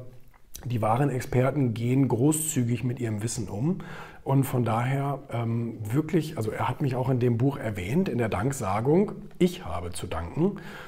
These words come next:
Ähm, ganz klarer Fall. Großartig, wirklich. Ein, ein wirklich, mir fehlen da die Worte. Ähm, am Mittwoch erscheint es. Ähm, ich glaub, das ist für jeden ein Standardwerk.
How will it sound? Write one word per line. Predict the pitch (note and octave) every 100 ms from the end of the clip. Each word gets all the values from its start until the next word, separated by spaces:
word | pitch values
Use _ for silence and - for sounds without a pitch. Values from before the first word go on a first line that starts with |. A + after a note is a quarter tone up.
| - -
Ähm, | G#2+ G#2 G2+ G#2 G#2
ganz | - G2+ A#2
klarer | - E2+ F2
Fall. | - F2+ B2+ F3 - - - - - - - - - - - - -
Großartig, | - C3+ D#3+ - F2+ F#2 - -
wirklich. | C#3+ - E2+ - -
Ein, | A2 G#2+ G#2+
ein | - G2+ G2+
wirklich, | C3 E3+ E3 D#3+ -
mir | - B2+ B2+
fehlen | B2+ B2+ A2+
da | A2
die | A#2
Worte. | D#3+ F3+ - D#3 - - - - - A#2+
Ähm, | A#2 A2+ A2
am | G#2+
Mittwoch | C3+ - B2+
erscheint | A2+ - F#2 A2+
es. | D#3 - - - - - - - -
Ähm, | G#2 G2+ G2+ F#2+ F#2+ F#2+ F#2+ F#2+ G2+ -
ich | - -
glaub, | A2 E2+
das | - F2 -
ist | G#2+ -
für | - B2+
jeden | G#2+ G2+ F#2 C#3
ein | - D3+
Standardwerk. | - E3+ F3 F#2 F2 F2 -